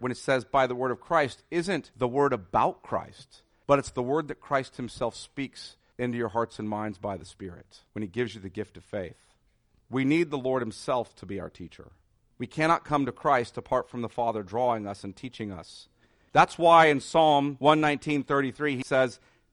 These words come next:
"Teach me, O Lord, the way of your statutes, and I will keep it to the end." When you teach me, when you teach me, I'll keep it. I'll persevere. Now look what he says in Psalm one nineteen thirty-four.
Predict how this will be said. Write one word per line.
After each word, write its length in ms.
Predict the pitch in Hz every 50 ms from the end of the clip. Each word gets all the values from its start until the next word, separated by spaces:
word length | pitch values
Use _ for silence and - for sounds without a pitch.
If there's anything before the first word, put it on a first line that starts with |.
| _ _
"Teach 380 | - - 190 196 180 - - -
me, 400 | 160 160 160 160 160 160 156 143 _ _ -
O 200 | 135 135 139 143
Lord, 600 | 139 131 127 127 127 120 117 110 95 85 143 120 92 _
the 100 | - 113
way 200 | 113 123 123 127
of 80 | 127 113
your 100 | 117 110
statutes, 720 | - - 123 113 113 110 - - 101 92 - - - - _ _ -
and 180 | 123 131 131 120
I 120 | 123 113
will 100 | 110 104
keep 300 | 95 - - 113 - -
it 40 | 85 95
to 40 |
the 180 | 90 87 95 92
end." 260 | 87 82 78 - - - _ -
When 160 | 107 107 107
you 140 | 113 113 110
teach 280 | - 92 - - -
me, 200 | - - 120 117 - _ _ _
when 160 | - 117 117
you 140 | 127 147 156
teach 300 | - - 113 90 - -
me, 80 | 95 82
I'll 120 | 80 - _
keep 200 | - - - -
it. 120 | - - _ _ _ _ _ _ _
I'll 140 | - 104 95
persevere. 600 | - - 95 80 - - 73 73 73 76 71 73 - _ _ _ _ _ _ _ -
Now 80 | 131 143
look 220 | 151 185 196 -
what 80 | 196 180
he 60 | 160
says 260 | - - 190 170 147
in 160 | 165 151 139
Psalm 260 | 131 - 180 175 175 175
one 120 | 175 170
nineteen 280 | 170 165 139 160 160 135
thirty-four. 640 | 175 160 160 151 - - 165 156 143 123 107